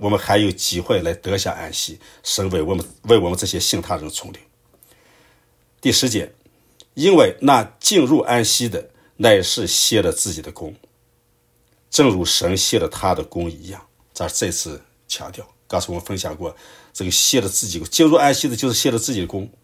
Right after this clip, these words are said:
我们进入神的安息，我们在基督里面就是歇了自己的功。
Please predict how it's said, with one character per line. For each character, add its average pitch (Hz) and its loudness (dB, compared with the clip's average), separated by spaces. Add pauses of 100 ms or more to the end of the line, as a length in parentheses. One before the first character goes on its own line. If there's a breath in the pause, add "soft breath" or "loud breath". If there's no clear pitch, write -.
(400)
我 139 -2
们 147 0
进 208 0
入 170 4
神 - -4
的 151 0
安 131 -2
息， 151 -4
我 151 2
们 156 2
在 160 2
基 151 -2
督 156 0
里 117 -2
面 127 -2 (300 loud breath)
就 208 0
是 156 2
歇 170 4
了 139 0
自 143 -4
己 107 -4
的 98 -2
功。 127 -4